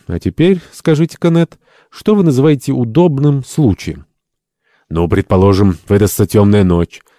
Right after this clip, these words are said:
Судно идет поблизости от европейских берегов. Вот вам и удобный случай. И вы попытаетесь спастись вплавь?» «Конечно, попытаюсь, если судно будет идти по поверхности моря в виду берега.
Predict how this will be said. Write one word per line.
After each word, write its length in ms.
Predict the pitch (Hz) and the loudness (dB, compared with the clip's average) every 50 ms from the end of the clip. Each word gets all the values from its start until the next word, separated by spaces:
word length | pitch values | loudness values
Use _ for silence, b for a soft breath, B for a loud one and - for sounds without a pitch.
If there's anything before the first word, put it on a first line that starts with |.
| _ _ | _ _
Судно 520 | - - - - 156 170 160 139 131 135 131 | -18 -8 -2 0 2 2 4 4 2 2 2
идет 200 | 120 123 - - | 2 2 0 0
поблизости 540 | - 117 110 117 117 107 101 101 - - | 0 -2 0 0 0 0 0 -2 -2 -2
от 120 | 107 92 - | -4 -4 -2
европейских 600 | - 104 104 107 95 - 110 104 92 - - 104 92 | -2 -2 -2 -2 -2 -2 -4 -4 -4 -4 -6 -6 -4
берегов. 480 | 104 98 104 92 - 104 92 - - b b b b b b b | -4 -4 -4 -2 -2 -4 -4 -6 -12 b b b b b b b
Вот 180 | 85 87 85 - | -4 -4 -4 -2
вам 200 | 87 87 92 98 | -2 -2 -2 0
и 40 | |
удобный 320 | 107 104 123 120 120 135 156 | 0 0 0 0 2 0 0
случай. 460 | - - 226 240 226 - - 87 - _ _ _ _ _ - | 0 2 2 2 2 0 -4 -12 -14 _ _ _ _ _ -6
И 140 | 110 120 | -4 -4
вы 220 | 120 123 135 143 135 | 0 2 2 2 2
попытаетесь 840 | - - 117 - - 120 - - 107 104 110 104 - 117 110 - | 0 -2 -4 -2 -4 -4 -2 -2 -2 0 0 -2 -2 -6 -8 -10
спастись 760 | - - - 113 104 - - - - 117 107 98 - - - | -10 -10 -6 -6 -6 -6 -8 -10 -8 -6 -6 -6 -8 -14 -20
вплавь?» 460 | - _ - 180 226 240 - - _ _ _ _ _ _ _ _ _ _ _ _ _ | -12 _ -2 -2 0 -2 -2 -6 _ _ _ _ _ _ _ _ _ _ _ _ _
«Конечно, 380 | - - 82 85 98 98 - 117 | -10 -6 -4 -2 -2 0 0 0
попытаюсь, 580 | 110 127 127 151 143 - 196 185 143 107 - | 0 2 2 0 0 2 2 2 2 0 0
если 180 | 110 98 - 101 | -2 -4 -4 -4
судно 360 | 92 - - 123 110 98 107 | -6 -2 -2 -2 -2 -2 -2
будет 280 | 98 107 104 98 95 - | -2 -2 -2 -4 -4 -6
идти 220 | 110 92 - 110 | -6 -6 -6 -8
по 120 | - - 101 | -6 -4 -2
поверхности 600 | - 104 98 104 95 - - 98 90 - - 113 | -2 0 0 0 -2 -2 -4 -6 -6 -6 -4 -2
моря 320 | 101 104 120 139 127 117 | 0 0 2 2 2 2
в 100 | 110 92 | 0 0
виду 160 | 101 117 113 135 | -2 0 0 0
берега. 460 | 131 139 139 98 90 - - - | 2 2 0 0 -2 -6 -12 -14